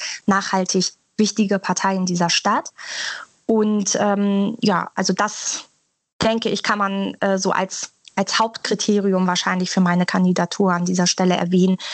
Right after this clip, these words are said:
Und in erster Linie geht es jetzt natürlich kurzfristig erstmal um die Bundestagswahl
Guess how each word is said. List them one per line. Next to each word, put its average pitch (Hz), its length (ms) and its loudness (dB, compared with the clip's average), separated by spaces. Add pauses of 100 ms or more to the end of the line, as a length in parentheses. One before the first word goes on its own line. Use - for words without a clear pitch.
(420)
Und 185 460 0 (240)
in 196 140 4
erster 202 280 0
Linie 202 260 2
geht 185 220 2
es 175 160 -4
jetzt 202 220 -2
natürlich 190 260 0
kurzfristig - 640 -2
erstmal 175 380 0
um 175 140 0
die 175 80 -2
Bundestagswahl 170 880 -2